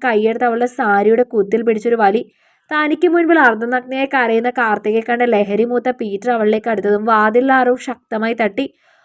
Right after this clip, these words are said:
തുറക്കാൻ വൈകുന്തോറും വാതിലിലെ തട്ടൽ ശക്തമായപ്പോൾ പ്രാഗിക്കൊണ്ട് പീറ്റർ വാതിൽ തുറന്നു. ഭയന്ന മുഖത്തോടെ മുന്നിൽ വിനോദ്. "എന്താടാ, എന്തു പറ്റി?" പീറ്ററിന്റെ ചോദ്യങ്ങൾ കേൾക്കാതെ വിനോദ് വേഗം മുറിക്കുള്ളിലേക്ക് കയറി.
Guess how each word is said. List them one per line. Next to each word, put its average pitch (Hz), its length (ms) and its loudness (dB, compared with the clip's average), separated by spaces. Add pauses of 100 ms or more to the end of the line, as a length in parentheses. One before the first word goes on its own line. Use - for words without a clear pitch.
(160)
തുറക്കാൻ 320 460 0
വൈകുന്തോറും 311 520 2
വാതിലിലെ 277 420 2
തട്ടൽ 269 320 0
ശക്തമായപ്പോൾ 247 720 -2
പ്രാഗിക്കൊണ്ട് 233 680 0
പീറ്റർ 254 280 -2
വാതിൽ 214 400 2
തുറന്നു. 233 360 -2 (440)
ഭയന്ന 208 300 2
മുഖത്തോടെ 233 440 0
മുന്നിൽ 226 340 0
വിനോദ്. 220 400 0 (180)
"എന്താടാ, 262 460 2 (160)
എന്തു 233 260 -4
പറ്റി?" 285 460 0 (300)
പീറ്ററിന്റെ 294 440 0
ചോദ്യങ്ങൾ 285 500 2
കേൾക്കാതെ 226 640 2
വിനോദ് 214 380 0
വേഗം 254 280 2
മുറിക്കുള്ളിലേക്ക് 226 600 0
കയറി. 233 360 2